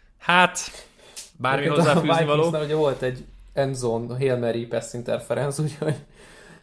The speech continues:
Speaker 2: ugye még az is egy kicsit hátrébb
Speaker 1: Hmm.
Speaker 2: lökte a csapatot, nem csak a Bailey-nek a, a,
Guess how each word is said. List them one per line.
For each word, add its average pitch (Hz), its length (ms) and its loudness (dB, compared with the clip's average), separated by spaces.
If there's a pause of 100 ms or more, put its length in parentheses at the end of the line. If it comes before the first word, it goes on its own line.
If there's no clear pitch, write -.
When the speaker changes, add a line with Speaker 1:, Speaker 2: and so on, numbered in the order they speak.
(1120)
Speaker 2:
ugye 131 380 2
még 135 220 -4
az 135 140 4
is 123 120 -6
egy 123 80 -8
kicsit - 200 -12
hátrébb 127 300 2
Speaker 1:
Hmm. 123 100 -2
Speaker 2:
lökte 123 220 -2
a 117 60 2
csapatot, 131 580 -4 (360)
nem 123 160 -6
csak 123 200 -6
a 117 80 -8
Bailey-nek 120 440 -2
a, 120 520 2
a, - 220 -8